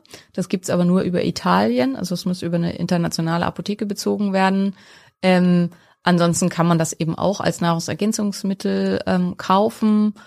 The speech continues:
Und verschiedene Phytostoffe, da sollte man halt sich genau angucken, was in der Leber funktioniert und nicht,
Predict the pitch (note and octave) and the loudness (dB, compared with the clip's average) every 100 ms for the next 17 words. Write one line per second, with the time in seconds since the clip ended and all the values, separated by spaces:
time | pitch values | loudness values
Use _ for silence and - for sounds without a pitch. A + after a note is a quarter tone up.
0 | - - _ F3+ F3+ F3 - F3+ E3+ - | -20 -20 _ 2 2 2 0 0 0 0
1 | F#3 F3+ F3 E3+ E3 D3+ D#3 D3+ - - | 2 4 2 2 2 2 2 0 -2 -4
2 | F#3 E3+ - E3+ - E3 D#3 D3+ D3+ D#3+ | 0 -2 0 -2 2 0 4 2 2 0
3 | - D#3 D#3 - - D3+ D3+ D#3+ D#3 - | 0 0 0 -2 -6 -2 0 0 -4 -2
4 | D3+ D3+ - D#3+ D#3 D3+ D#3 - D3 - | 0 0 2 0 2 2 0 -2 -6 -2
5 | D3 D3 D3 C#3+ - | -2 0 0 0 -4